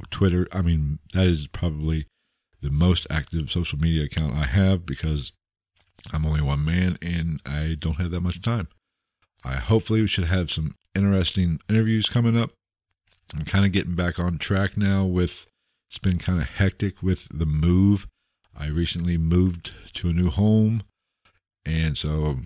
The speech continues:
with the move and everything, I'm, it's been hectic around here and trying to get everything together. I'm still working on building an actual studio for record the podcast in like I had at the old place, but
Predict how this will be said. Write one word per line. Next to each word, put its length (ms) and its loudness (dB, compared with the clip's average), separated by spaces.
with 160 -4
the 60 -2
move 340 4
and 80 4
everything, 340 2
I'm, 240 0
it's 160 -10
been 420 0
hectic 360 -2
around 240 2
here 400 0
and 460 -2
trying 240 2
to 60 4
get 140 2
everything 680 0
together. 360 0
I'm 100 -2
still 300 0
working 320 0
on 160 0
building 260 0
an 100 -2
actual 340 -2
studio 520 4
for 560 0
record 360 0
the 60 -6
podcast 600 0
in 160 2
like 180 0
I 80 0
had 200 0
at 100 -4
the 120 -2
old 260 2
place, 340 0
but 240 -4